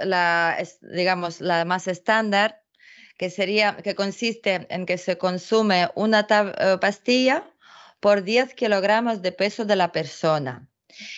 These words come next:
Y se debe tomar con el estómago vacío. Sin embargo, no se puede tomar más de siete, ocho pastillas a la vez.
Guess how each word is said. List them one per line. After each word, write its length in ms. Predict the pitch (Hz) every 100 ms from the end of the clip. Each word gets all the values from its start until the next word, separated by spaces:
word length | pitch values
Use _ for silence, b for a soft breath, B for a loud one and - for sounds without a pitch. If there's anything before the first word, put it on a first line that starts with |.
| B
Y 160 | - 269
se 160 | 262 240
debe 260 | 254 254
tomar 360 | 247 233 240 262
con 160 | 247
el 100 | 214
estómago 480 | 202 - 220 226 208
vacío. 720 | 170 160 - 170 151 - - _ _ _ B 214 B -
Sin 220 | 214 220
embargo, 560 | 214 226 262 269 269 -
no 260 | 226 233
se 140 | 220 233
puede 240 | 226 214
tomar 360 | 214 214 214 202
más 200 | 196 196
de 100 | 190
siete, 440 | - 208 214 214
ocho 340 | 196 196 214 185
pastillas 580 | 175 - 208 233 240
a 80 | 202
la 160 | 180 165
vez. 340 | 160 151 147